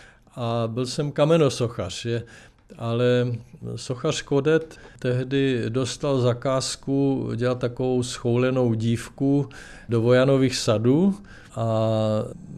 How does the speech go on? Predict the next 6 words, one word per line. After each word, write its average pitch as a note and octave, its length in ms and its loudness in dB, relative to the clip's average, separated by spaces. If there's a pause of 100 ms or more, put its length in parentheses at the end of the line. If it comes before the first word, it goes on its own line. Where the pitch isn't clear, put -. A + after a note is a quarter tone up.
(140)
chtěl B2 360 0
to B2+ 160 0
do B2+ 120 2
Božaneckého A2+ 920 -2
pískovce. B2+ 840 -4
Boháňka, A#2 760 0